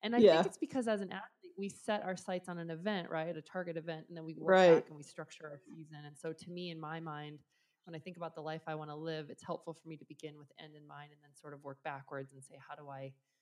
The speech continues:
Speaker 1: leave that legacy that is so meaningful to me?" And so when
Speaker 2: Mm-hmm.
Speaker 1: you think about what the legacy is that you're leaving, um, not just as a bike racer, but in, as a human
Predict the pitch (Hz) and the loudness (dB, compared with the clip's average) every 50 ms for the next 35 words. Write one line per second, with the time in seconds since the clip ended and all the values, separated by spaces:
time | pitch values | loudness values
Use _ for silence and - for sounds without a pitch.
0 | _ _ _ _ 175 170 190 185 180 151 151 156 139 - - 156 156 156 156 156 | _ _ _ _ -8 -6 -4 -4 -4 -4 -2 -2 -2 -2 -4 -4 -6 -6 -6 -8
1 | - - - 151 147 147 143 135 - - _ _ _ _ _ - - - 139 - | -10 -12 -12 -12 -12 -10 -8 -10 -10 -10 _ _ _ _ _ -14 -14 -12 -14 -14
2 | - - 151 147 143 143 151 156 156 151 156 151 135 - 143 135 135 - - 151 | -12 -10 -8 -8 -8 -8 -10 -12 -12 -12 -14 -14 -14 -14 -14 -14 -14 -16 -18 -18
3 | 143 139 139 139 135 - _ _ _ _ _ _ _ _ _ _ _ _ _ 180 | -18 -16 -16 -18 -18 -20 _ _ _ _ _ _ _ _ _ _ _ _ _ -10
4 | 180 - - 185 175 170 165 165 165 175 180 190 196 214 226 - 226 202 190 - | -10 -6 -4 -2 -2 -2 -2 -2 -4 -4 -6 -2 4 6 8 8 10 8 6 4
5 | - - - - 202 185 - 180 160 165 156 156 - - - _ _ 170 170 165 | -2 -8 -12 -10 -10 -8 -6 -8 -8 -8 -10 -14 -18 -20 -20 _ _ -4 -2 -2
6 | 151 - - _ - - _ _ _ _ _ _ - 175 170 175 180 175 180 - | -4 -6 -10 _ -20 -20 _ _ _ _ _ _ -8 -4 -2 -2 -2 -2 -4 -6
7 | - 175 165 160 160 151 151 - - 160 165 165 156 156 165 165 156 147 151 147 | -8 -8 -8 -8 -6 -6 -8 -8 -6 -6 -4 -4 -4 -4 -4 -6 -6 -8 -10 -14
8 | 151 151 151 156 156 - - 160 147 147 143 143 143 147 - _ - 226 233 226 | -16 -18 -20 -20 -20 -18 -16 -14 -12 -12 -12 -12 -14 -16 -14 _ -8 -6 -6 -6
9 | - 220 196 - 175 151 165 147 143 139 135 - 151 147 - 190 185 175 160 - | -6 -8 -8 -6 -6 -6 -6 -6 -8 -8 -8 -8 -10 -10 -8 -10 -10 -10 -12 -14
10 | - - - - 165 151 - 170 156 160 156 - - 202 190 170 151 147 147 151 | -14 -12 -10 -10 -10 -8 -8 -10 -10 -10 -12 -12 -12 -12 -12 -10 -12 -14 -16 -18